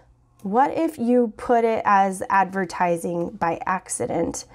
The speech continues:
and you went ahead and clicked add? How do you get that back? That is gonna be the question, right? So in this bank feed, in order to adjust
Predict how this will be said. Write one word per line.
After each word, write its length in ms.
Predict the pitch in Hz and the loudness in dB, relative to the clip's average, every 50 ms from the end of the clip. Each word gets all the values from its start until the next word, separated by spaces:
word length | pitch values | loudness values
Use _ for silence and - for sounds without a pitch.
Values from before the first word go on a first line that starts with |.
| - - - - - - - - - - | -20 -20 -20 -20 -20 -20 -20 -10 -2 2
and 420 | 190 190 190 190 185 185 185 - - | 4 4 6 6 4 2 0 -2 0
you 280 | 202 202 202 196 196 | 0 2 2 2 2
went 300 | 185 - - 220 226 226 | 0 0 0 2 2 2
ahead 260 | 214 226 226 214 208 | 2 4 4 4 4
and 160 | 202 202 208 208 | 4 2 0 -2
clicked 320 | - - 202 196 - - - _ | -2 -2 -4 -4 -4 -8 -6 _
add? 540 | - 180 175 170 170 170 170 170 170 - - - - - - - - - - - - - - | 0 2 2 2 2 2 0 -2 -4 -6 -8 -12 -18 -20 -20 -20 -20 -20 -20 -20 -20 -18 -10
How 240 | - - 240 240 269 | -2 2 4 4 6
do 80 | 269 311 | 6 6
you 240 | 285 294 285 277 247 | 6 6 4 4 4
get 320 | 208 233 - - - - | 4 4 4 2 2 2
that 260 | 220 196 151 - - | 2 2 2 0 0
back? 480 | - 226 175 156 - - _ - - - _ - | 0 0 0 0 -2 -6 _ -20 -20 -20 _ -12
That 240 | 208 190 202 196 196 | -4 0 2 2 2
is 260 | 208 214 214 202 - _ _ _ _ _ | 0 -2 -4 -6 -10 _ _ _ _ _
gonna 220 | - 226 208 202 190 | 0 2 2 2 2
be 120 | 196 190 | 2 2
the 140 | 185 180 175 | 0 0 0
question, 580 | - - 202 190 - - - - - - 170 - - | 0 -2 -2 -2 -2 -4 -10 -10 -10 -8 -6 -2 0
right? 320 | 175 175 185 214 - - - - - - - - - - - - | 2 2 2 2 -2 -6 -12 -20 -20 -18 -16 -16 -16 -16 -12 -6
So 400 | - - 254 226 220 220 247 - | 2 4 6 6 6 4 2 2
in 520 | - 226 240 262 302 311 311 311 311 220 214 | 4 6 6 8 8 6 4 2 0 0 2
this 260 | 233 254 269 269 - - | 2 2 2 0 -4 -10
bank 400 | 208 190 - 214 214 226 247 247 | -8 -4 0 2 2 2 2 0
feed, 280 | - - 208 175 170 190 | -2 -4 -4 -2 -2 0
in 160 | 202 208 208 | 0 0 0
order 240 | 196 190 208 226 233 | 0 0 0 0 0
to 160 | 226 - - - | -2 -4 -6 -6
adjust 640 | 202 185 - - 202 190 190 214 226 - - - | -6 -4 -2 0 2 4 4 2 0 -4 -10 -12